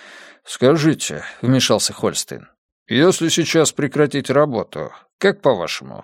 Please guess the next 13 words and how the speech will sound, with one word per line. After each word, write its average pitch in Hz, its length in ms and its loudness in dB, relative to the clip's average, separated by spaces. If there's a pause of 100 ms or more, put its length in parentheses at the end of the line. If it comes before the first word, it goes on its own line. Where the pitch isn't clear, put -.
(100)
пациент 170 440 0
сможет 185 400 0
найти 127 300 2
новую 127 340 2
защиту 120 560 -2
в 107 40 -4
гипнозе?" 104 680 -4 (1000)
"Можно 165 400 2
ли 185 180 4
пойти 165 400 0
дальше?" — 151 560 -2 (100)
спросил 104 480 0
Меллорстедт. 85 800 -4